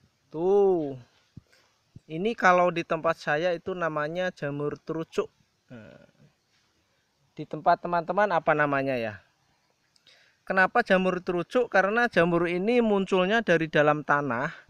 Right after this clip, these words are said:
terus berjubal-jubal seperti ini. Makanya dinamakan jamur terucuk. Kalau di Jawa itu namanya nerucuk, itu, eh, berjubal-jubal. Nah, makanya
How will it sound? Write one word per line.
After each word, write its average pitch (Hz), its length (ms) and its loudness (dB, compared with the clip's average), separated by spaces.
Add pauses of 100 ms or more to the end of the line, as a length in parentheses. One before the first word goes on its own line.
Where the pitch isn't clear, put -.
(120)
terus - 480 0 (560)
berjubal-jubal 165 880 6
seperti 160 480 0
ini. 147 240 0
Makanya 175 640 0
dinamakan 143 720 0
jamur 139 480 -2
terucuk. 147 480 -2 (240)
Kalau 143 240 2
di 139 120 -4
Jawa 135 280 2
itu 202 160 2
namanya 151 320 0
nerucuk, 160 640 -4
itu, 190 400 -2 (1040)
eh, 139 560 -4 (240)
berjubal-jubal. 139 1040 4 (880)
Nah, 127 160 -8
makanya 165 800 -2